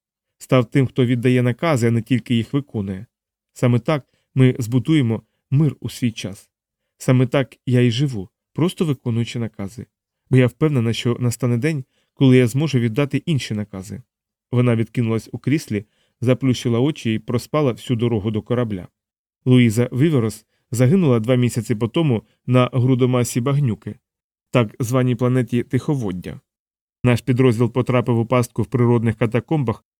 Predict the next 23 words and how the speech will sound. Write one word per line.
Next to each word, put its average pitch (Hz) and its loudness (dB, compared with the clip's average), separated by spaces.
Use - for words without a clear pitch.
під 127 -2
колонією 123 2
Ханні, 110 -2
які 123 0
нам 117 0
наказали 120 2
зачистити. 113 -6
У 131 2
бою 127 2
нас 120 -4
загнали 123 2
у 127 0
велику 127 2
печеру, 131 0
з 117 -2
якої 127 4
було 123 2
чотири 127 0
виходи, 107 -4
усі 123 0
зайняті 127 -2
бійцями 123 -2
Ханні. 101 -6